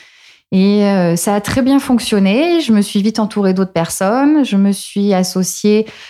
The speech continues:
avec, euh, mon demi-frère et, euh, et ça a été une super aventure. On a très vite grossi, on a eu plus de cent marques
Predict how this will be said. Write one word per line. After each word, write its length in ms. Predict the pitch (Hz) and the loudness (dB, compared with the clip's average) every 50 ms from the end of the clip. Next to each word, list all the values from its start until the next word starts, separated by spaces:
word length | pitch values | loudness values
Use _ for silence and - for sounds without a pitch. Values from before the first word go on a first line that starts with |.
| - - - - - | -20 -20 -20 -12 -8
avec, 520 | - 185 185 185 185 190 185 190 190 - 202 | -4 -2 -2 0 0 0 -2 -2 -2 -2 -2
euh, 240 | 180 175 170 170 | 0 0 0 0
mon 140 | 180 175 175 | 0 0 0
demi-frère 960 | 175 175 170 170 160 156 - - - 170 180 208 240 262 254 233 202 185 - - | 0 0 0 0 0 -2 -4 -6 -4 -4 -2 0 0 0 0 0 -2 -2 -4 -6
et, 340 | - 175 175 175 175 170 165 | -4 -4 -2 -2 -2 -2 -2
euh, 380 | 165 165 165 165 160 156 120 113 | -2 -2 -2 -2 -4 -4 -4 -2
et 140 | 131 175 | -2 -2
ça 140 | 175 - 190 | 0 0 0
a 20 | 175 | -2
été 160 | 175 180 220 | 0 0 0
une 80 | 208 | 0
super 420 | 196 - - - 220 - 220 202 190 | 0 0 -4 -6 -4 -2 -2 -2 0
aventure. 520 | 180 175 175 175 165 - - - 220 240 220 | 0 0 -2 -2 -4 -4 -4 -2 -2 0 0
On 80 | 208 | 0
a 160 | 190 170 165 | 0 0 -2
très 280 | 165 - - - 214 220 | -2 -4 -2 -2 0 0
vite 100 | 220 196 | 0 0
grossi, 800 | 180 185 185 170 180 180 - - - 208 220 233 240 247 247 254 | 0 0 0 0 -2 -2 -4 -6 -4 -2 -2 0 0 0 0 0
on 80 | 220 196 | 0 0
a 60 | 170 | 0
eu 80 | 170 170 | -2 -2
plus 180 | - - 214 | -4 -6 -6
de 60 | 190 - | -6 -4
cent 240 | - - 175 165 | -4 -4 -2 -2
marques 500 | 165 - 180 208 220 233 226 - - - | -2 -2 -2 -2 -2 -4 -4 -8 -14 -20